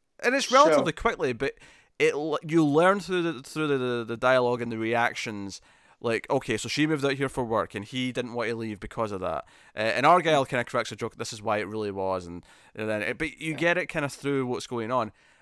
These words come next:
Speaker 1: Modern action movies, though, they'll set it up in the opening scene. They'll, they'll just quickly tell you, very blatantly, what, what the,
Speaker 2: Yeah.
Speaker 1: what the relationship is,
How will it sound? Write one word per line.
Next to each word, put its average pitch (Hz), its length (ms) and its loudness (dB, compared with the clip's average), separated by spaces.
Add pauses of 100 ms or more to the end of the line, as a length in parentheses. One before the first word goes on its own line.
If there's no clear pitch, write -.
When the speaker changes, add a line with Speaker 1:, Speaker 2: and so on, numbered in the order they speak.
(200)
Speaker 1:
Modern 208 280 6
action 214 340 2
movies, 180 280 -4
though, 175 160 0
they'll 151 140 0
set 160 240 0
it 143 60 2
up 160 200 2
in 143 100 -2
the 131 80 -2
opening 131 360 -4
scene. 120 320 -6
They'll, 113 100 -4
they'll 117 160 -8
just 127 160 -6
quickly - 320 -4
tell 127 300 0
you, 104 340 -4 (800)
very 131 260 2
blatantly, 113 680 -4 (160)
what, - 240 -10
what - 160 -6
the, 120 80 -8
Speaker 2:
Yeah. 180 120 2
Speaker 1:
what 143 80 0
the 117 60 -6
relationship 117 560 -8
is, 98 300 -8